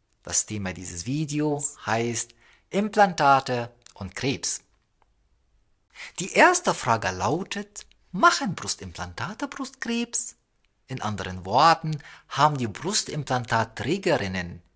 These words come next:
ein höheres Risiko für Brustkrebs im Vergleich zu Nicht-Implantatträgerinnen?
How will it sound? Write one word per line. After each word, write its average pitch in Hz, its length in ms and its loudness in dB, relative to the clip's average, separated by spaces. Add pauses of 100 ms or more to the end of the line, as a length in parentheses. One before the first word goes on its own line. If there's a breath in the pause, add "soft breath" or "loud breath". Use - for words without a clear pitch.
(240)
ein 90 280 -4
höheres 131 480 -2
Risiko 247 480 -2
für 156 160 -10
Brustkrebs - 800 -4
im 240 220 -4
Vergleich 127 600 0
zu 101 280 -4 (280 soft breath)
Nicht-Implantatträgerinnen? 127 1900 -4